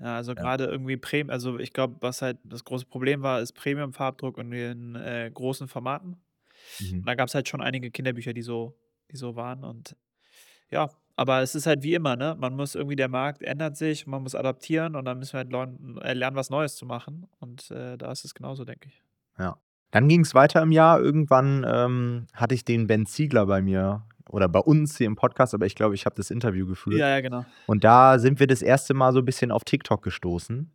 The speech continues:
Speaker 2: Also
Speaker 1: Krass.
Speaker 2: ich hab natürlich
Speaker 1: Ja.
Speaker 2: TikTok schon vorher betrieben, aber jetzt so im Bücherkontext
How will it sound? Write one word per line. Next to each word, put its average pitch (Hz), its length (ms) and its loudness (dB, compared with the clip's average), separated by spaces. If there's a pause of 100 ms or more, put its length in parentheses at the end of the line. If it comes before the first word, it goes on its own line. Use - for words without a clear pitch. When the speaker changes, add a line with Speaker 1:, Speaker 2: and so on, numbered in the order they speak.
(260)
Speaker 2:
Also 98 200 4
Speaker 1:
Krass. 98 100 2
Speaker 2:
ich - 120 -2
hab 139 100 6
natürlich 117 300 0
Speaker 1:
Ja. - 40 -14
Speaker 2:
TikTok 139 320 2
schon 110 200 -2
vorher 139 280 8
betrieben, 156 560 2
aber 110 220 6
jetzt 113 240 2 (340)
so - 140 -2
im 113 120 0
Bücherkontext 143 920 2